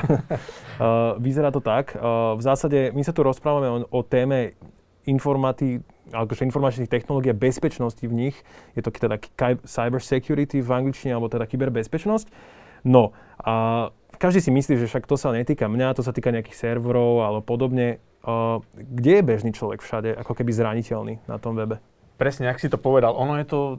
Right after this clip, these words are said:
Speaker 2: niečo tak strašne virtuálne a vlastne, keď sa opýtam, opýtam niek-, nejakých svojich známych, „Stalo sa ti to?“, „Stalo“, tak väčšinou ako, že, „A, nie“, alebo, „Myslíš si, že sa ti to môže stať?“, tak povie,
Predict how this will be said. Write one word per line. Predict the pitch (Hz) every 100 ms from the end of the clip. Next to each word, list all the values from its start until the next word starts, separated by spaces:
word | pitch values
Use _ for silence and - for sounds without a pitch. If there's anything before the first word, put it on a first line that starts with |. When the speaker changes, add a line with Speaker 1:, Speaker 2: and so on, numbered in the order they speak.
| - _ _
Speaker 2:
niečo | 165 131 135 - -
tak | 143
strašne | - 156 160 208
virtuálne | 135 117 - 120 113 113 120 190 190 - _ _ _ _ _
a | - 117
vlastne, | 120 131 127 139 135
keď | 131 131
sa | - 127
opýtam, | 123 127 131 127 123 127 85 - -
opýtam | - 107 110 117 113
niek-, | 117 -
nejakých | - 123 113 110 113
svojich | 117 117 107
známych, | 113 110 110
„Stalo | - 107
sa | 107 110
ti | 101
to?“, | 107
„Stalo“, | 104 - 113 - -
tak | - 127
väčšinou | 139 147 135
ako, | 127 131
že, | 123
„A, | 135 113
nie“, | 101 101 110 117
alebo, | 110 107 107 110 - -
„Myslíš | 120 -
si, | 131 139
že | 127
sa | 131
ti | 123
to | 127
môže | 131 120
stať?“, | - 123 117
tak | 123
povie, | 123